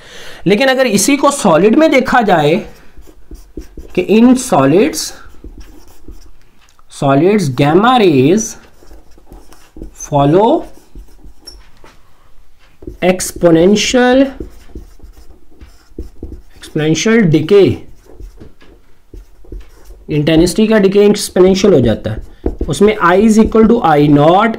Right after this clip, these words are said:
e की पावर minus mu naught into x आ जाएगा। तो म्यू को हम बोलते हैं एब्जॉर्बिंग,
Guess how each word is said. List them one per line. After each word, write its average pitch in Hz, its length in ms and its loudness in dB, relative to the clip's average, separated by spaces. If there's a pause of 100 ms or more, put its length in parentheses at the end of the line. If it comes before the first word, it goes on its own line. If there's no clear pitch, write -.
e 196 200 2
की 233 120 2
पावर 190 480 2
minus 170 720 4
mu 202 220 4
naught 190 380 2
into 147 420 0
x - 140 -12
आ 92 80 -4
जाएगा। - 280 -10 (1160)
तो 185 220 4
म्यू 175 440 6
को 220 460 2 (720)
हम 185 200 2
बोलते 175 380 4
हैं 190 580 2 (1040)
एब्जॉर्बिंग, 180 1080 2